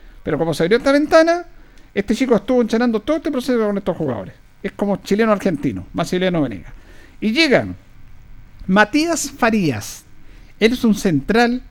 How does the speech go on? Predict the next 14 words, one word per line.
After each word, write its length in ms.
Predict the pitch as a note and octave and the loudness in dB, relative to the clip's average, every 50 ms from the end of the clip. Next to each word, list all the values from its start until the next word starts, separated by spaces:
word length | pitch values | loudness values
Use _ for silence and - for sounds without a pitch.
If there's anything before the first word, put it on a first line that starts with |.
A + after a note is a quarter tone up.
| - - - - - - - | -20 -20 -20 -20 -20 -14 -8
que 120 | - D#3+ | -6 -2
proviene 340 | D#3+ D3+ D#3+ F#3 G#3 G#3 G3+ | 0 0 2 2 2 2 2
de 120 | F#3 D#3+ | 0 -2
San 220 | - - A3+ A3+ A#3 | 0 0 0 0 2
Felipe. 480 | - C4 B3 B3+ G3 E3+ G3 A#3 C#4 - - - - - - - - - - - - - - - - - - - - - - - - - - | 2 2 4 4 4 2 0 0 0 -4 -10 -20 -20 -20 -20 -20 -20 -20 -20 -20 -20 -20 -20 -20 -20 -20 -20 -20 -20 -20 -20 -20 -20 -8 -4
Matías 400 | D3 E3+ - - C#4+ D4 C4+ C4 | -2 -2 0 2 2 2 2 0
Segura 560 | - - G3+ E3+ F#3+ A#3+ G3+ E3+ F#3 A3+ C#4 - - - - - - - - - - - - | 0 -2 0 2 2 2 2 2 2 0 -2 -4 -8 -16 -20 -20 -20 -20 -20 -20 -20 -10 -10
es 140 | C3+ - - | -6 -4 -2
un 140 | D3+ D3 | -2 0
volante 440 | C3+ D3 E3 G3+ A3+ G#3 G3 F#3+ E3 | 0 2 2 2 2 2 0 -2 -4
que 240 | - D3 C#3 A#2+ - | -2 -2 -4 -4 -4
viene 320 | - D3+ D3 E3 E3+ E3 D3 | -8 -6 -4 -2 -2 -2 -2
de 180 | C3+ A#2+ G#2 - - - - - - - - - - - - - - - - - | -2 -4 -8 -12 -18 -20 -20 -20 -20 -20 -20 -20 -20 -20 -20 -20 -20 -20 -18 -6
Casablanca. 680 | - - F3 - G#3 G#3+ B3+ A3+ F#3 E3+ - - C4 | -4 -4 0 0 2 2 2 2 2 0 -2 -2 -4